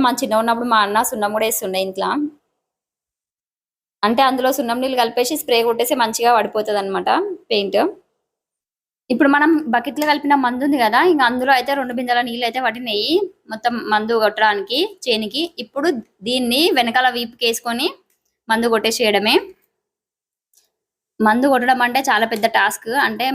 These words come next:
మంచిగా మన బురదలో కాలు పెట్టేసి, అంటే వరి చేనులో మొత్తం బురద బురద ఉంటది కదా, అయితే ఆ వరి ఉంది కదా దానికి అసలు తొక్కకుండా పక్క నుంచి వెళ్తూ చాలా జాగ్రత్తగా కొట్టాలన్నమాట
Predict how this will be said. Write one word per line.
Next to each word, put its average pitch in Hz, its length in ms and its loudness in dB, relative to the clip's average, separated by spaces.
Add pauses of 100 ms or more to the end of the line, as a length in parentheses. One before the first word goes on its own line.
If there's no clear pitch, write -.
మంచిగా 233 340 0 (200)
మన 214 100 -2 (1000)
బురదలో 226 400 2 (100)
కాలు 214 280 2
పెట్టేసి, 226 420 -2
అంటే 233 220 -4
వరి 208 240 4
చేనులో 247 340 -4
మొత్తం 247 300 -6
బురద 214 240 -2
బురద 233 240 -2
ఉంటది 220 240 0
కదా, 196 140 4 (1400)
అయితే 233 180 2 (120)
ఆ - 20 6 (100)
వరి 226 260 4
ఉంది 285 260 0
కదా 220 140 4 (160)
దానికి 247 460 0
అసలు 233 280 -4
తొక్కకుండా 247 560 -4 (100)
పక్క 226 280 0
నుంచి 240 300 -4 (920)
వెళ్తూ 226 280 2 (140)
చాలా 196 340 2 (100)
జాగ్రత్తగా 226 540 0
కొట్టాలన్నమాట 202 560 0